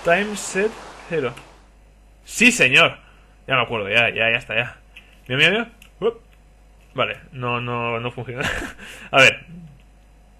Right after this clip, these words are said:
Aquí podemos hacer, por ejemplo, unas escaleras. No, estos son raíles. <laughs> A ver, escaleras, esto fuera. ¿Listo?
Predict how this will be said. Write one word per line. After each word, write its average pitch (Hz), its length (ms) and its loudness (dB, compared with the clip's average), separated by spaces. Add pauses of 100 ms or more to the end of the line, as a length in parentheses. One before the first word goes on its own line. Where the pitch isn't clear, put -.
(400)
Aquí - 220 -10
podemos 175 260 -4
hacer, 190 360 0 (1040)
por 104 120 -4
ejemplo, 185 280 0
unas 143 200 2
escaleras. 123 600 0 (2500)
No, 135 180 -2
estos 127 180 -8
son 143 120 -4
raíles. 135 720 2
<laughs> - 2000 -6
A 104 200 -4
ver, 101 200 -4
escaleras, 127 1000 -4
esto 120 220 -16
fuera. 147 400 -6 (3250)
¿Listo? 202 420 -4